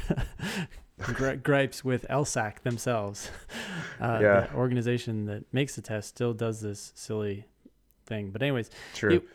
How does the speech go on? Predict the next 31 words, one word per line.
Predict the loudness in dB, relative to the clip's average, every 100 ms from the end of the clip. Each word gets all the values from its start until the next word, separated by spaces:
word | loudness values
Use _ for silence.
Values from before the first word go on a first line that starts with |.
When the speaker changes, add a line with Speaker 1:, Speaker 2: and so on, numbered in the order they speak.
| 4
Speaker 1:
it | 10
was | 10 10
an | 6 6
unbelievable | 8 10 10 12 10 10 8 8 8
re-, | 6 2 _ _ 4
unbelievable | 6 8 8 6 6 2 4 4
result | 4 4 4 4
for | 0
me | 2 2 0
as | 0
I | 0 0
am | 0
not | 0 2 2
a | 0
native | 0 0 0 -2
English | -2 -2 -2 -4
speaker. | -4 -4 -2 -4
Oh, | -2
there | -2 -4
you | -4
go, | -6
Nathan. | -6 -8 -6 -6 2 8 8 8
<laughs> | -2 -8
She's | 0 0 4
not | 6
a |
Speaker 2:
Wow. | 8 8 6 2 -8 -10 -6
Speaker 1:
native | 0 2 2 0
English | 0 -2
speaker. | -4 -6 -2 -6 -6 -18 -16 -16 0
I, | 6 6